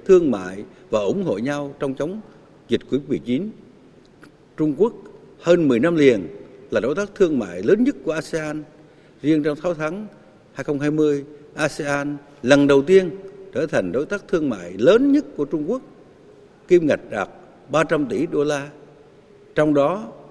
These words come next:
phần kim ngạch của Việt Nam đóng góp hai phần trăm. Và ngay trong bão dịch covid mười chín,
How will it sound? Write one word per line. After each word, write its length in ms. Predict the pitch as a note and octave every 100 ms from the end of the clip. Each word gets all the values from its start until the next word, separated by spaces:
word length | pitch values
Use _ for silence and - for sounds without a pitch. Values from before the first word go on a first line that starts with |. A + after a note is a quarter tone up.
| -
phần 200 | G#2 F2
kim 200 | D3 C#3
ngạch 120 | G2+ -
của 100 | C3+
Việt 240 | C3 -
Nam 300 | C3 C#3 C#3 C#3 - -
đóng 180 | C3+ E3
góp 180 | F3 F#3 - - -
hai 200 | C#3 D3+
phần 240 | - F#2 D#2
trăm. 180 | A2+ A#2 - - - _ _
Và 120 | F2+ D#2+
ngay 240 | A#2+ C#3+
trong 260 | C#3 B2+ B2 - - - -
bão 200 | E2+ -
dịch 160 | D#3+ - -
covid 120 | B2+ D3+
mười 140 | F#2+
chín, 360 | - B2 F3